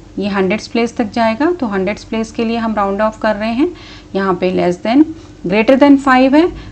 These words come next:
तो यहाँ पे आपको एट लिखना होगा, एट ज़ीरो zero। Then it becomes mul-, multiply कर दीजिए, eight, then two, three zeros।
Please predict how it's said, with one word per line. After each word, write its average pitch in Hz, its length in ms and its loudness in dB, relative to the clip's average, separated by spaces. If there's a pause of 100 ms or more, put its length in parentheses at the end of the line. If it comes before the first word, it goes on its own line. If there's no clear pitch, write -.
(120)
तो 190 60 -2
यहाँ 196 320 -2
पे 220 180 -6 (200)
आपको 180 280 -4
एट 190 340 -2
लिखना 226 260 -2
होगा, 233 340 0 (480)
एट 247 380 0 (420)
ज़ीरो 196 440 -4 (280)
zero। 170 360 -4 (680)
Then 214 260 0 (420)
it 180 160 -4
becomes 202 460 2
mul-, 175 240 2
multiply 214 460 2
कर 247 180 2
दीजिए, 247 320 2
eight, 269 680 0 (580)
then 185 240 0 (100)
two, 240 240 -2 (140)
three 185 180 -2 (100)
zeros। 156 440 -8